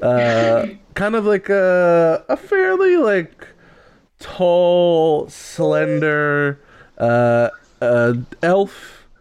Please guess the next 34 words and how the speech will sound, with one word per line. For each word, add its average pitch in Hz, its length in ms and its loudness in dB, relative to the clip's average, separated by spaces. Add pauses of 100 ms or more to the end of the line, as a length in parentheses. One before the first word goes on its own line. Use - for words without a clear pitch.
(480)
speaking 175 1040 -4
with, 143 760 -2 (140)
um, 120 680 0 (100)
kind 151 180 -4
of 147 100 -2
a 135 80 0
short, 165 680 -2 (400)
stout 151 920 -6
dwarf, 147 640 -2
and 143 160 -4
the 143 60 -2
dwarf 156 400 0
is 143 160 -2
busy 139 340 0
cooking, 143 580 -4 (600)
and, 123 360 0
uh, 120 520 2 (580)
you 131 100 -2
hear 147 140 0
the 143 140 0
elf 135 240 0
say, 131 540 -2 (180)
"Yeah, 277 200 0
of 220 120 -8
course, 262 280 -6
I'll 131 80 -2
go, 185 340 -2 (500)
I'll 151 120 -4
give 190 160 -6
that 196 180 -4
to 196 80 -4
your 180 100 0
sister. - 420 -8 (180)
Yeah, 151 160 -10